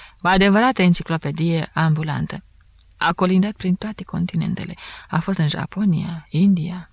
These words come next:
și China, dar pe unde n-a umblat?" "E căsătorit?" "A fost acum câteva decenii. Luase o femeie bogată de la care i-a rămas o vie de patru sute de pogoane și casa în care locuiește.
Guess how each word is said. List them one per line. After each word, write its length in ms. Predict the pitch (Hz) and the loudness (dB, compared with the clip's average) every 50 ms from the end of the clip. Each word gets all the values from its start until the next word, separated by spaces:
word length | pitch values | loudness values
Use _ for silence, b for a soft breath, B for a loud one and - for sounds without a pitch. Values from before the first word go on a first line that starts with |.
| _ | _
și 180 | - - - - | -8 -8 -8 -8
China, 360 | - - 196 180 160 180 - B B B B B B B B _ _ | -6 -4 -2 -2 -2 -4 -6 B B B B B B B B _ _
dar 220 | - 165 165 180 180 | -6 -2 -2 -2 0
pe 100 | - 190 | 0 2
unde 300 | 190 196 202 180 156 - | 4 4 4 4 2 0
n-a 160 | - - - | -2 -6 -6
umblat?" 440 | - - - - - 165 - - - _ _ _ _ _ _ _ _ _ _ _ _ _ _ _ _ _ _ _ _ _ _ - _ _ _ _ _ _ _ _ _ _ | -6 -8 -8 -10 -12 -14 -16 -20 -20 _ _ _ _ _ _ _ _ _ _ _ _ _ _ _ _ _ _ _ _ _ _ -20 _ _ _ _ _ _ _ _ _ _
"E 120 | - 139 | -8 -8
căsătorit?" 680 | - - 151 - 147 139 - 139 139 165 202 - - _ _ _ _ _ _ _ _ _ _ _ _ _ _ _ _ _ _ _ _ _ - - - B B B B B B B | -6 -6 -8 -8 -8 -8 -8 -8 -8 -8 -10 -10 -14 _ _ _ _ _ _ _ _ _ _ _ _ _ _ _ _ _ _ _ _ _ -20 -20 -20 B B B B B B B
"A 120 | B 285 | B -2
fost 280 | 285 - 196 196 190 - | 0 0 0 0 0 0
acum 240 | 180 170 - 185 180 | -2 0 2 2 2
câteva 320 | 175 - 170 160 156 156 | 2 0 -4 -6 -4 -4
decenii. 460 | 165 156 156 - - - - - 190 B B B B B B B B | -4 -6 -6 -6 -6 -6 -6 -6 -6 B B B B B B B B
Luase 340 | B 175 202 214 240 - - | B 2 2 2 2 0 -2
o 40 | 208 | -2
femeie 320 | - 196 185 185 185 185 | 2 4 4 6 6 6
bogată 420 | 175 170 180 170 175 151 151 - 175 | 4 4 2 2 0 0 -2 -2 -4
de 100 | 180 160 | -4 -4
la 100 | - 160 | -4 -4
care 200 | - 151 156 160 | -4 -4 -4 -2
i-a 80 | 156 | -2
rămas 280 | - - 156 156 160 - | -2 0 2 2 2 2
o 100 | 160 151 | 2 0
vie 180 | 151 160 165 160 | 0 0 0 0
de 100 | 151 151 | 0 -2
patru 280 | - 175 175 - 170 | -2 -2 -2 -2 -4
sute 220 | - - 160 - 156 | -6 -6 -4 -2 -2
de 80 | 151 | -2
pogoane 440 | 147 - 151 151 156 156 151 170 190 - B B B B | -2 -2 -2 0 2 2 2 2 2 0 B B B B
și 140 | B - 220 | B -6 -4
casa 260 | - 202 185 - - | -2 -2 -2 0 0
în 60 | 165 | 0
care 200 | 165 156 151 151 | 0 0 -2 -4
locuiește. 560 | 156 156 156 - - 160 147 151 - - 139 | -4 -6 -6 -6 -6 -6 -6 -6 -6 -8 -10